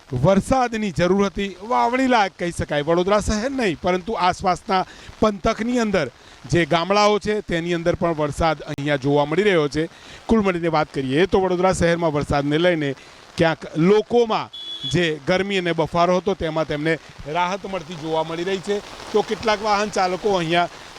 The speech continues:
ઊભા રહ્યા છે છત્રી સાથે, તો કેટલાક, અ, રેનકોટ, તો વાહન ચાલકો અહીંયા વિઝિબિલિટી ઘટતા લાઇટ ચાલુ રાખી અને આગળ વધી રહ્યા છે.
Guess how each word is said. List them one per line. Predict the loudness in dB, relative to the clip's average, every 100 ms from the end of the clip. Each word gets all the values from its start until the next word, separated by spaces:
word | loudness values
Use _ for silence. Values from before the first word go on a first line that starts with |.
| -2
ઊભા | 2 2
રહ્યા | 2 -2
છે | -4 -6 -8 -14 -18 -16 -18 -6 -2
છત્રી | -2 0 -2
સાથે, | 0 -2 -2 -6 -10 -20 -4
તો | -2
કેટલાક, | -2 0 2 0 0
અ, | -4 -4 -16 -18 -16 -12 -8
રેનકોટ, | -6 -6 0 0 0 -8 -8
તો | -2 0
વાહન | 2 0 -2
ચાલકો | -2 0 -2 -4
અહીંયા | -4 -2 -2 -2 -6 -18 -16 -16 -2
વિઝિબિલિટી | 0 2 4 2 2 0
ઘટતા | -2 0 0 2
લાઇટ | 2 0 -2
ચાલુ | -2 2 2
રાખી | 0 -2
અને | -6 -6
આગળ | -4 -2 -2
વધી | 0 0 0
રહ્યા | 0 0 -2
છે. | -8